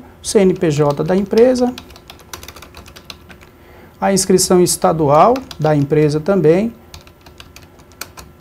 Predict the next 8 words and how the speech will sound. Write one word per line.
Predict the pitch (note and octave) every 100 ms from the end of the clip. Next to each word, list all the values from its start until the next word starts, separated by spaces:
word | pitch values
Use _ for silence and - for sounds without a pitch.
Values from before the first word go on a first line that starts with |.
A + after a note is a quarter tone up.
| - -
Por | -
isso | D#3+ E3+
precisa, | D3+ D#3 D3 - D#3 C#3 B2+ A2+ - - - - -
essa | C3+ B2
empresa | D3 C3 D3 C3+ C3+
precisa | D3 C3 - C#3 C3+
estar | C3 - C3+ B2 -
devidamente | C#3+ C3+ C#3 D3 C#3+ C3+ C3+ - A#2+